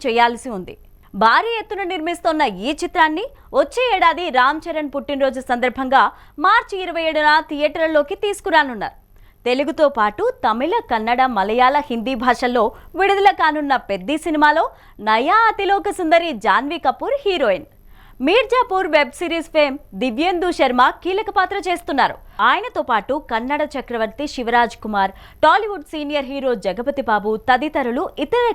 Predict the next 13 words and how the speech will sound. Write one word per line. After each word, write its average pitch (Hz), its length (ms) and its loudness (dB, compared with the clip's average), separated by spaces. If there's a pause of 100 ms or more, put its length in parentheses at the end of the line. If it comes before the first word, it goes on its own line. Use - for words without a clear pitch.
కీలక 277 280 0
పాత్రలు 233 380 -2
పోషిస్తున్నారు. 202 880 -6 (640)
ఇకపోతే 311 640 2 (400)
జాన్వీకి 392 680 0 (140)
టైమ్ 370 260 2
అస్సలు 415 440 -6
కలిసి 381 280 0
రావడం 330 300 0
లేదు. 185 140 -4 (460)
వరుస 302 340 2 (220)
ఆఫర్లు 269 320 -4
వస్తున్నా 269 440 0